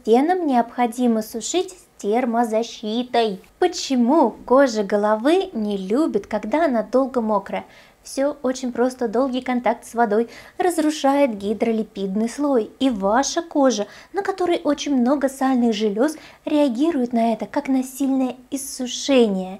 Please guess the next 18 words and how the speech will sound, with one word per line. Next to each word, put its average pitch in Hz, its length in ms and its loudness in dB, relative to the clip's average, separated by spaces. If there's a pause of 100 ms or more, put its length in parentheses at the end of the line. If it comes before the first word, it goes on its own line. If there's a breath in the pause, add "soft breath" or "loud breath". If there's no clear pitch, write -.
(100)
И 285 100 0
что 247 240 0
она 233 180 2
делает 220 400 4
для 214 180 6
самозащиты? 262 800 -2 (160)
Правильно, 294 920 2 (340 loud breath)
она 269 300 4
выпускает 285 600 0
кучу 262 320 0
себума. 226 640 0 (160 loud breath)
И 359 80 0
в 370 60 2
итоге 359 280 2
ты 330 200 4
помыла 269 500 6
недавно 240 560 2
голову, 233 460 4